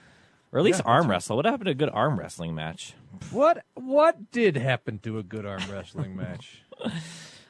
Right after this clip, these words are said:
Speaker 1: I,
Speaker 2: I don't know.
Speaker 1: I am just in the jolly old Saint Nicholas way of thinking, I suppose.
Speaker 2: I was, I was hearing a story of a, a man was telling me a story about this time he went,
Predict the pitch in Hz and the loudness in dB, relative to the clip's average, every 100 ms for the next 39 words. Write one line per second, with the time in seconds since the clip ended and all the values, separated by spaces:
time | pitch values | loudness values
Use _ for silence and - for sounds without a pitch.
0 | _ 139 170 247 247 277 190 120 156 185 | _ 2 6 6 6 4 4 4 6 6
1 | 170 131 139 135 - 135 120 110 107 104 | 4 4 2 2 -2 0 4 4 6 4
2 | 101 95 101 113 117 107 101 107 90 92 | 4 0 2 4 4 2 2 -2 -2 -2
3 | 87 87 85 - 92 87 82 - 85 - | -4 -4 -6 -4 -4 -4 -4 -6 -8 -8
4 | 80 80 76 - - 80 82 76 - - | -10 -10 -10 -14 -8 -6 -6 -8 -16 -4
5 | 208 370 381 - - - - 285 392 - | 0 0 -2 -6 -16 -14 -2 0 0 2
6 | 247 208 165 - 240 294 190 143 151 156 | 2 2 -2 0 2 4 2 0 -2 -4
7 | 139 151 147 135 156 156 220 277 226 - | -4 -4 -4 -2 -2 -2 -2 -2 -4 -2
8 | 208 196 170 - 190 190 127 110 117 120 | -2 0 -2 -2 -2 2 2 2 0 0
9 | 123 - 160 165 147 147 160 | -6 0 2 2 2 2 0